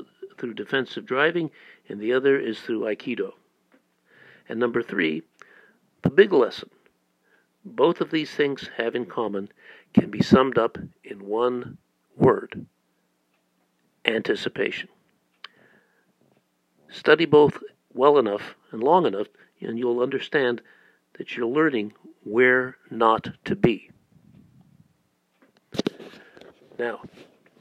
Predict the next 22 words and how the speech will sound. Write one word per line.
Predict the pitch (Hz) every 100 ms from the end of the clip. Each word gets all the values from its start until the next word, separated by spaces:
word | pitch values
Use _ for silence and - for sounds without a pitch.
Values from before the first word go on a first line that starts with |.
| -
a | -
colleague | - 165 175 127 110
asks, | 104 113 - - -
"Well, | 143 147
what's | 202 -
so | 214
special | 185 - 180 -
about | 143 143
defensive | 139 123 127 - 107
driving | 123 131 123 113 113
that | 117
I | 110
don't | 107 113 110
already | 104 107 104 104
know?" | 143 131 - - - _ _ _ _ - - - _ -
And | -
the | 107 123
answer | 175 -
to | 147 156
that | 127 147 - - _ _ _ _ _ _ - _ _ _
is | 107 -
mindset. | 104 107 - -